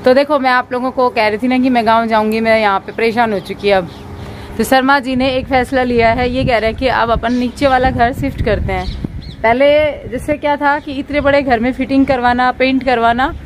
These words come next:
पॉसिबल नहीं लग रहा था। ये कह रहे थे, "नहीं करवाएंगे क्योंकि basement में तू रहने वाली नहीं है।" ये इस तरीके की बातें हो रही थी।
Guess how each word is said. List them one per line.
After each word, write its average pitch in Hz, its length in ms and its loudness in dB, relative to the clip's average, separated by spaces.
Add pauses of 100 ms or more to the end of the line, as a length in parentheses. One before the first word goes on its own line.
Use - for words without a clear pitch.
(380)
पॉसिबल 269 420 2
नहीं 233 480 0
लग 240 180 2
रहा 202 140 2
था। 175 200 -4 (240)
ये 240 120 2
कह 262 120 2
रहे 240 60 0
थे, 269 100 -4
"नहीं 226 220 -2
करवाएंगे 202 460 0 (400)
क्योंकि 247 200 0
basement 247 340 0
में 240 120 -4
तू 254 80 -6
रहने 208 240 0
वाली 202 240 2
नहीं 180 200 -2
है।" 175 180 -6
ये 226 140 4
इस 254 160 -2
तरीके 240 280 0
की 233 100 0
बातें 220 280 0
हो 190 60 0
रही 175 100 -6
थी। 151 160 -14